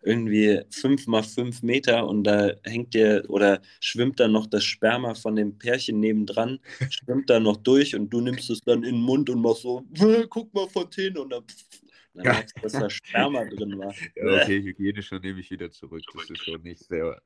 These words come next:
Speaker 1: Okay.
Speaker 2: hygienisch, ja, okay.
Speaker 1: Danke. Nee, Pool ist einfach,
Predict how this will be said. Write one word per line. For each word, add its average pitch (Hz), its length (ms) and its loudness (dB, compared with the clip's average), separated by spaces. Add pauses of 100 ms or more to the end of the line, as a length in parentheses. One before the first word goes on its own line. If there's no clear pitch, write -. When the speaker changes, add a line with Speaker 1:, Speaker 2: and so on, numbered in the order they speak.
Speaker 1:
Okay. 82 200 -6
Speaker 2:
hygienisch, 80 280 -18
ja, 76 160 -14
okay. 82 360 -8
Speaker 1:
Danke. 95 340 -10 (920)
Nee, 104 580 0 (180)
Pool 139 300 -2
ist 113 260 -2
einfach, 113 360 -6